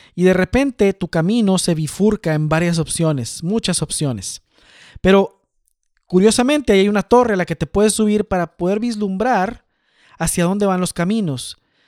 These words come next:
No vas a ver exactamente dónde van, pero vas a poder vislumbrar si tienen subidas y bajadas, si tienen curvas, si hay mucha,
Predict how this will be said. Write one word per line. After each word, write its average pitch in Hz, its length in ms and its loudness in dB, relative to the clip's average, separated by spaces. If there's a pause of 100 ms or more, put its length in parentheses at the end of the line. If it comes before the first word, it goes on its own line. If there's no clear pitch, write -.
(280)
No 165 140 2
vas 226 140 6
a - 20 4
ver 254 80 4
exactamente 247 540 -2
dónde 233 160 2
van, 247 120 0
pero 226 140 0
vas 214 80 -2
a 220 60 -8
poder 220 240 2
vislumbrar 185 420 0
si 180 60 -4
tienen 185 220 -2
subidas 143 360 -4
y 147 60 -4
bajadas, 226 600 0 (200)
si - 100 -20
tienen 143 240 -6
curvas, 208 600 2 (240)
si 151 320 -2
hay 147 180 0
mucha, 151 880 0